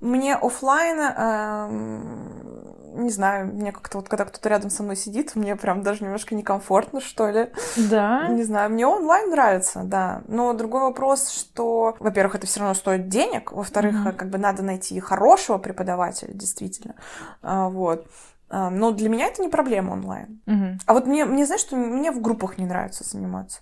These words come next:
Speaker 2: В группах, да, мне тоже не нравится
Speaker 1: Я
Speaker 2: заниматься.
Speaker 1: прям вообще, я как-то это теряюсь, и такая: «Ту-, что? Нет, н-, не хочу при всех разговаривать».
Speaker 2: Ну,
Speaker 1: Хотя я понимаю, что это, наверное, неправильно, наоборот, надо при всех, это,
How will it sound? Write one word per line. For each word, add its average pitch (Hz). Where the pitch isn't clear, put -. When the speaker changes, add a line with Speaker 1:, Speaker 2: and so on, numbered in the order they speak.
Speaker 2:
В 208
группах, 240
да, 180
мне 180
тоже 180
не 175
нравится 151
Speaker 1:
Я 175
Speaker 2:
заниматься. 202
Speaker 1:
прям 196
вообще, 180
я 190
как-то -
это 185
теряюсь, 220
и 180
такая: -
«Ту-, -
что? 196
Нет, 180
н-, 190
не 190
хочу 196
при -
всех -
разговаривать». 185
Speaker 2:
Ну, 262
Speaker 1:
Хотя 294
я 240
понимаю, 262
что 254
это, 240
наверное, 214
неправильно, 233
наоборот, 190
надо 190
при 190
всех, 233
это, -